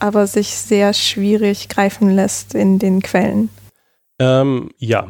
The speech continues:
Speaker 2: also wie weit verbreitet, weiß ich nicht. Ich könnte jetzt grob über den Daumen gepeilt schätzen, dass es wohl irgendwie vielleicht fünftausend Miniaturkorane heute noch auf der Welt gibt.
Speaker 1: Mhm.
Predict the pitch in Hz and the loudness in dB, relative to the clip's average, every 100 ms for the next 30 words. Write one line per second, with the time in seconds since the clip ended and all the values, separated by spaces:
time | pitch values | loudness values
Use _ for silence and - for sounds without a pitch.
0 | - 123 131 139 139 123 127 - 165 135 | -4 0 2 2 2 2 0 -2 -2 0
1 | 143 131 107 110 147 165 151 160 135 - | 0 -2 -2 -2 -2 -4 0 0 0 -2
2 | 143 139 127 120 - 135 139 127 127 117 | -2 0 0 -2 -2 -2 -2 0 0 2
3 | 120 131 123 - 117 120 120 117 - - | 2 0 -4 -4 0 2 0 0 -2 -4
4 | 123 - 127 123 117 113 113 - 113 120 | -4 -4 -2 0 0 -2 -4 -2 2 4
5 | 120 120 117 - 117 113 104 110 113 110 | 4 4 2 -2 -4 -6 -4 0 0 -2
6 | - - 120 104 - 131 - 120 120 117 | -10 -6 -4 -4 -2 -4 0 -2 0 0
7 | 117 113 151 170 135 143 139 131 135 135 | 0 -2 -2 0 2 2 2 0 0 -2
8 | 127 127 - 120 127 - 127 - - 233 | 0 -2 -2 -2 -2 -2 -6 -6 0 0
9 | 247 | 0